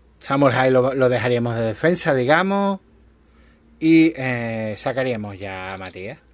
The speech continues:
Matías que saldría con dos transferencias.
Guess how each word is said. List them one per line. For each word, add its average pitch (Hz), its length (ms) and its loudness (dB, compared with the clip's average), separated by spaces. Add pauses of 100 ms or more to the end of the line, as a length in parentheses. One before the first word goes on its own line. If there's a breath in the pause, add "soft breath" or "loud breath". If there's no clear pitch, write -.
(1400 soft breath)
Matías 101 480 -12
que 92 540 -12 (580)
saldría 107 440 -6
con 104 120 -8
dos 101 140 -12
transferencias. 196 760 0